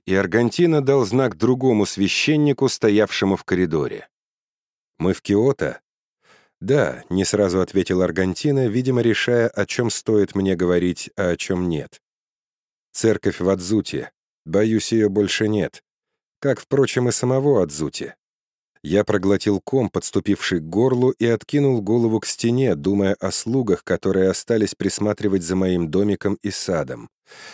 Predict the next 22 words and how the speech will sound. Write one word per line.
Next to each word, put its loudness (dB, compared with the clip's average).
Думая 0
о -2
Томика. -4
Я 4
не 4
сомневался, 2
что -2
защитники 0
Адзути 0
сражались 0
хорошо, 0
но -2
Акэти 0
знал 0
замок 0
лучше, -2
чем 0
мог 0
его 2
знать -2
любой 2
враг. -4